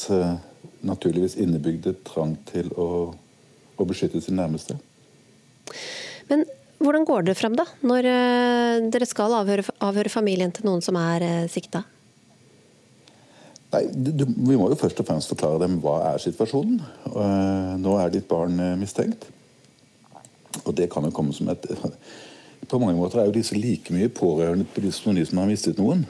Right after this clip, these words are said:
Speaker 1: Altså det å, å, det er jo et sjokk. Eh, og det er ikke noe hemmelighet at i en del politikulturer rundt i verden så,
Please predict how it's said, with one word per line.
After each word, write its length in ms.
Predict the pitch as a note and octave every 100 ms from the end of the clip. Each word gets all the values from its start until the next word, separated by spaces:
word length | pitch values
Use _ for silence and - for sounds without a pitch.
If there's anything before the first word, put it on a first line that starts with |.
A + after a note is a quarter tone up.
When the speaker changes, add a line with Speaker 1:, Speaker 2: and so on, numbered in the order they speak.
| - - _ -
Speaker 1:
Altså 240 | F2+ F#2+
det 280 | E2 F2 D#2
å, 160 | F2+ F2+
å, 380 | - F#2 - F2+
det 140 | -
er 60 | D2+
jo 80 | -
et 80 | -
sjokk. 300 | F#3 - - - - - - - - - - _ E2+
Eh, 400 | F2 F2 F2 E2+
og 420 | - - - -
det 120 | D#2
er 40 |
ikke 120 | - F2+
noe 100 | B2
hemmelighet 500 | D#2 D2 G2 G#2 - F2+
at 160 | F2 F#2
i 60 |
en 80 | E2
del 160 | D#2 D2
politikulturer 720 | F2 E2+ D2+ D#2+ - D#2+ E2+
rundt 220 | D#2+ D2+
i 60 | D#2+
verden 260 | D2+ A2 A2
så, 220 | F2+